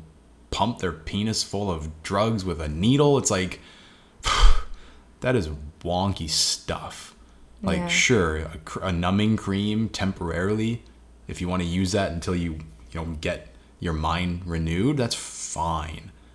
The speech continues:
Speaker 1: But if you're expecting healing from this stupid medical crap that so many doctors diagnose, sh-, I just think it's ludicrous.
Speaker 2: Mm-hmm.
Speaker 1: I think there are people that actually have medical reasons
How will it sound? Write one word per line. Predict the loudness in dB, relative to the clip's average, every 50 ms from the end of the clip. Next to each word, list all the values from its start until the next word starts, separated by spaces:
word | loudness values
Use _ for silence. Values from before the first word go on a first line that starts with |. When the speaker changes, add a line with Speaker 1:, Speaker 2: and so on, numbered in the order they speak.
| -20 -16 -10
Speaker 1:
But | -8 -6
if | -6 -4
you're | -4 -6
expecting | -4 -2 -2 0 0 0 -2 -4 -6 -6 -6 -6 -4 -2 -2 0 0 0 -2 -4 -6 -10 -20 -20 -20 -20 -20 -20 -20 -20 -16
healing | -14 -12 -8 -6 -4 -2 -2 0 0 0 -2 -2
from | -2 -2 0 0 0 0 -2 -4 -4
this | -2 -2 0 0
stupid | 0 0 -2 -4 -6 -6 -6 -6 -4 -4 -4 -4 -4 -2
medical | -4 -4 -4 -4 -4 -4 -4 -4 -4 -4 -6 -6 -6 -6
crap | -6 -8 -8 -4 -2 -2 0 0 -2 -2 -4 -6
that | -8 -8 -6 -4
so | -2 -2 -2 -2 -2
many | -2 -2 -2
doctors | -2 -2 -4 -4 -4 -6 -4
diagnose, | -4 -4 -4 -4 -4 -4 -4 -4 -4 -4 -4 -4 -4 -6 -8 -8
sh-, | -8 -8 -8 -8 -10 -16 -12 -4
I | 0 0 0
just | 2 0 -2 -2
think | -4 -4 -6
it's | -6 -8
ludicrous. | -6 -6 -4 -4 -2 -4 -4 -8 -8 -12 -10 -10 -8 -8 -8 -8 -10 -12 -8 -4
Speaker 2:
Mm-hmm. | -4 -4 -2 -2 -2 0 4
Speaker 1:
I | 4 4 4
think | 4 4 0 0 0
there | -2 -4 -4
are | -4 -4
people | -2 0 0 0 0 -2 -6 -10 -12 -12 -16 -20 -18 -10 -8
that | -8 -8 -6 -4 -2
actually | 0 0 0 0 -4 -8 -8 -8 -8
have | -6 -4 -2 -2 -2 -2 -2 -2
medical | -4 -4 -4 -4 -6 -6 -8 -8
reasons | -6 -4 -4 -4 -4 -4 -6 -6 -8 -6 -6 -6 -8 -8 -10